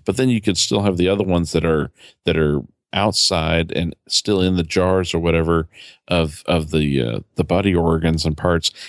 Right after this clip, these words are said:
And it almost becomes a, uh, uh, a phylactery of a sort, you know, so that as long as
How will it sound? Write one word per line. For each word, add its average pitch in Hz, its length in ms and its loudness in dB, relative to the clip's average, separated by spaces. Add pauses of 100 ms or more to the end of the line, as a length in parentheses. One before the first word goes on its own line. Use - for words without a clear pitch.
And 95 140 -2
it - 20 2
almost 165 320 0
becomes 87 560 0 (480)
a, 82 440 2
uh, 82 180 -2 (100)
uh, 80 360 -2 (120)
a - 40 -6
phylactery 80 880 -2 (140)
of 78 160 -6
a 76 40 -2
sort, - 540 -2 (100)
you 90 140 0
know, 87 320 0 (520)
so 101 200 -2
that 87 260 0
as 82 240 -2
long 107 400 2
as 85 500 0